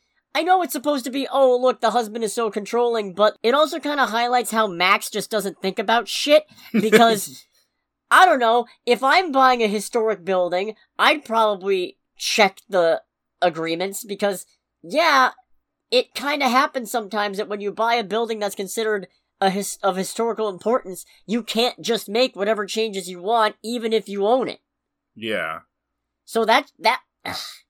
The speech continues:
Speaker 1: this movie is the master of the mixed message, I swear to
Speaker 2: <laughs>
Speaker 1: fuck.
Speaker 2: Yeah, it is.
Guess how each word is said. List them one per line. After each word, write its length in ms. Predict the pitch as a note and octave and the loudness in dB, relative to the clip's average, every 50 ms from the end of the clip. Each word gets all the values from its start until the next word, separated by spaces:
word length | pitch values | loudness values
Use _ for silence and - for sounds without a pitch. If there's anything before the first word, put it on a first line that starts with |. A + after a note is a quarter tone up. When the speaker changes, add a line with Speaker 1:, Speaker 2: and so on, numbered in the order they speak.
| _ _ _ _ _ _ _ _ _ _ _ _ _ _ _ _ _ | _ _ _ _ _ _ _ _ _ _ _ _ _ _ _ _ _
Speaker 1:
this 160 | - - - | -18 -10 -8
movie 160 | A3 A#3 G#3+ | -6 -6 -6
is 80 | F3 D3 | -6 -6
the 100 | C#3+ B2+ | -6 -8
master 480 | B2 C3+ D3+ F3 G3+ G3 - - E3 | -4 -2 0 0 0 0 -4 -6 -10
of 80 | C#3 A#2+ | -10 -10
the 80 | B2+ A#2 | -10 -8
mixed 280 | B2+ D#3+ - - - | -8 -10 -10 -10 -8
message, 380 | D3 D#3+ E3 - - E2+ - - | -8 -6 -6 -8 -10 -16 -16 -14
I 60 | F2+ | -12
swear 300 | - - - D#3 E3+ D#3 | -12 -12 -10 -8 -8 -8
to 60 | B2+ | -10
Speaker 2:
<laughs> 160 | G#2 F#2 - - | -12 -12 -8 -6
Speaker 1:
fuck. 180 | D#3 C3+ A2+ - - | -6 -6 -6 -8 -14
Speaker 2:
Yeah, 720 | - C#3 - _ _ - - - - D3 - C3+ A#2 G#2 A2 | -16 -18 -18 _ _ -20 -20 -16 -16 -6 -4 -4 -2 -2 -4
it 100 | F#2 F#2+ | -6 -8
is. 320 | F#2 F#2 F#2 D#2+ - - | -12 -14 -14 -16 -18 -20